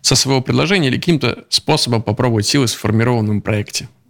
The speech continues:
Может, кому-то нужен соавтор на общих началах?" Если кому-то нужен соавтор на общих началах, ребят, э, заходите в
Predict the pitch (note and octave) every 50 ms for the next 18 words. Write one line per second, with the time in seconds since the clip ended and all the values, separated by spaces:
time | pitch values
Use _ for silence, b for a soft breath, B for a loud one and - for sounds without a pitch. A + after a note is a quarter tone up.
0 | - - A#2 C#3 D#3 C#3+ B2+ - C3 C3+ C3+ - A#2 A#2 C#3+ E3+ E3 B2+ G#2+ -
1 | A#2 A#2 - A2 G#2 - - A2 G#2 - - B2 A#2 - - B2 - A2+ G#2+ -
2 | G#2+ G#2 G#2+ A2 - C#3 D3 - C3+ - D3 D#3+ D3 - C3+ D3 D3 B2+ C3 A#2+
3 | - C3 A#2+ - A#2 A#2 B2 A#2 A2+ - - A#2 - D3+ D3+ - B3+ A#3+ F3 A#2
4 | - - A#2 B2 A#2 G2 B B B B B B B B - G#2 G#2 G#2 G#2+ G#2+
5 | A2 A2 G#2+ - A#2+ - C#3 C3+ C3+ B2 - G#2+ G#2+ G#2+ G#2+ G#2+ G#2 A2+ A2 G#2+
6 | A2 G#2+ G#2+ - - - - - -